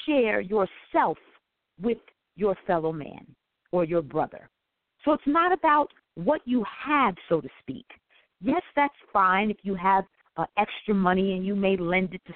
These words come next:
someone, uh, or you may have food and you give it to someone who's in need. I'm not saying those things are wrong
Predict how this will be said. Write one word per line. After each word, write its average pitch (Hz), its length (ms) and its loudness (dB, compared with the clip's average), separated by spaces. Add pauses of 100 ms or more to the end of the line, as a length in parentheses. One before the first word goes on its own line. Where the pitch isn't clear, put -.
someone, 180 460 0 (400)
uh, 220 140 4 (260)
or 196 260 4 (280)
you 208 140 0
may 196 200 2
have 196 380 2 (160)
food 208 360 2
and 202 140 2
you 208 180 -2
give 202 160 2
it 214 120 0
to 202 160 -6
someone 190 280 0
who's 196 260 -6
in 180 200 -2
need. 156 320 -6 (380)
I'm 339 120 4
not 415 140 0 (100)
saying 330 320 4
those 262 180 2 (120)
things 233 280 0
are 214 100 -2
wrong 214 600 -2